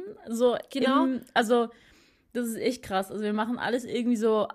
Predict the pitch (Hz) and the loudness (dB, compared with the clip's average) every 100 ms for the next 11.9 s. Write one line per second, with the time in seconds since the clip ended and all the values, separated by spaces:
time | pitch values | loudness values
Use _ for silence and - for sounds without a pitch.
0 | - 247 285 302 269 240 247 233 214 190 | 0 2 2 0 -4 -2 -2 -2 -2 -2
1 | 190 190 208 208 185 175 214 262 - 269 | 0 0 -2 -4 -4 -4 -4 -4 -2 -2
2 | 277 277 262 277 - 240 277 - 269 262 | 0 -2 -4 -8 -4 -2 -2 -4 -4 -2
3 | 262 - 240 247 - - 247 277 - - | -4 -6 -6 -6 -10 -8 -4 -4 -6 -18
4 | - 220 226 233 220 233 233 233 - _ | -8 -6 -4 -4 -4 -4 -4 -4 -8 _
5 | 247 247 247 - 277 269 247 226 233 247 | -2 0 0 2 2 4 2 0 -2 -2
6 | 226 240 202 226 233 233 220 202 - 277 | -4 -4 -6 -4 -4 -4 -4 -6 -4 -2
7 | 349 254 196 226 349 - - - - 233 | 0 0 2 2 0 -6 -20 -20 -6 -2
8 | 262 311 269 - 262 277 277 240 240 - | 0 -2 -4 -2 -2 0 -2 -2 -4 -4
9 | 226 220 214 226 233 220 240 240 220 - | -2 -2 -4 -4 -4 -6 -4 -4 -6 -4
10 | 220 - 277 359 359 _ 214 226 262 247 | -2 2 2 2 -4 _ -2 0 0 2
11 | 262 226 220 240 240 214 233 233 233 | 2 2 0 0 0 -2 0 -2 -2